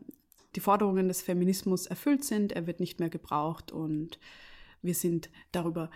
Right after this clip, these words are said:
hinweg sozusagen Post. Und ja, angesichts dieser verschiedenen Verwendungen spricht sich Gill dann weiter dafür aus, von einer postfeministischen Sensibilität zu sprechen.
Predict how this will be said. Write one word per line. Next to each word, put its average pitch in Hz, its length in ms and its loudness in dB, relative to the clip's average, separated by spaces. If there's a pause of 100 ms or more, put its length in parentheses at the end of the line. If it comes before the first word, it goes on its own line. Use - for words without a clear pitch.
hinweg 165 500 0
sozusagen - 560 -8
Post. - 500 -8 (680)
Und 170 320 2
ja, 320 100 2
angesichts 180 480 0
dieser 180 440 0
verschiedenen 214 480 4
Verwendungen 208 580 4
spricht 202 340 0
sich - 180 -4
Gill 208 180 6
dann 202 220 4
weiter 165 240 0
dafür - 320 -2
aus, 185 120 0
von - 200 -2
einer 180 240 2 (260)
postfeministischen 208 1200 2
Sensibilität 190 1000 0
zu - 140 -10
sprechen. - 640 -10